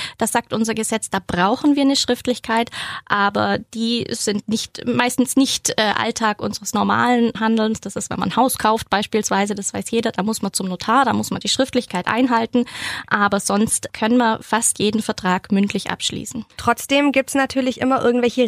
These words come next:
Speaker 2: Risiken oder Gefahren, wie man ja so
Speaker 1: Richtig,
Speaker 2: schön sagt.
Speaker 1: richtig. Und gerade, dass man Verträge so einfach mündlich abschließen kann, ist schon eine grundsätzliche Gefahr, weil Unternehmer oft sich dessen gar nicht bewusst sind.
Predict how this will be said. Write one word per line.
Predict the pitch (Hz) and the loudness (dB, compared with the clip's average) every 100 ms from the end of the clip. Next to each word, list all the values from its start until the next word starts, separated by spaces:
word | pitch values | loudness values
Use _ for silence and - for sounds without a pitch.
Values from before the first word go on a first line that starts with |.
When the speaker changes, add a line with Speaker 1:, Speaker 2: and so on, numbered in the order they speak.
| 185 | 2
Speaker 2:
Risiken | 220 214 180 170 180 156 - | 4 4 2 -4 -6 -8 -4
oder | 185 180 | -4 -2
Gefahren, | 185 - 185 196 196 185 | -4 -6 -2 2 2 2
wie | 165 | 2
man | 160 165 | 2 2
ja | 170 | -2
so | - | -6
Speaker 1:
Richtig, | 202 | -6
Speaker 2:
schön | - | -4
sagt. | 170 - - 226 | -2 -4 -2 0
Speaker 1:
richtig. | 233 240 - 196 - | 0 0 -4 -4 -2
Und | 233 240 240 - - | 0 2 0 -6 -4
gerade, | 208 220 277 262 | -2 2 2 2
dass | 233 294 - | 2 0 2
man | 254 208 | 0 0
Verträge | - - 214 208 | -4 0 0 0
so | 196 | 0
einfach | 190 - 226 202 | 0 0 -2 2
mündlich | 220 262 262 208 | 4 4 2 -4
abschließen | - - - 220 220 | -4 -4 -2 -2 -2
kann, | 208 208 | 0 0
ist | 240 240 | 2 0
schon | 220 220 | 0 -2
eine | |
grundsätzliche | 208 226 240 233 247 - 214 190 | 0 0 0 0 -2 -4 -4 -6
Gefahr, | 190 - - - - - - - | -4 -4 -4 -6 -14 -18 -18 -12
weil | 196 208 208 202 208 - | -2 0 0 0 0 0
Unternehmer | 214 208 208 240 277 240 | 0 2 2 4 6 4
oft | - - - | 0 -2 -4
sich | - - 233 | -4 -4 -4
dessen | - 214 220 | -2 -2 0
gar | 196 | 0
nicht | 208 - | -2 -4
bewusst | 196 214 - - | -4 -4 -6 -8
sind. | - 165 | -8 -8